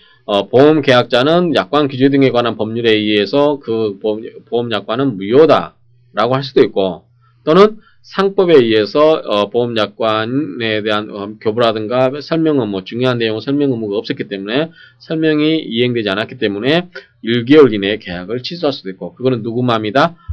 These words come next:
보험 계약자의 맘이다. 보험 계약자는 따라서 약관 규제에 관한 법에 의하거나 상법에 의해서 둘 다 원형에서 권리를 주장할 수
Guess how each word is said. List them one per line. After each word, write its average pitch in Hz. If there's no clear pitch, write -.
보험 120
계약자의 92
맘이다. 90
보험 120
계약자는 110
따라서 120
약관 147
규제에 117
관한 104
법에 101
의하거나 101
상법에 156
의해서 104
둘 104
다 131
원형에서 101
권리를 120
주장할 92
수 151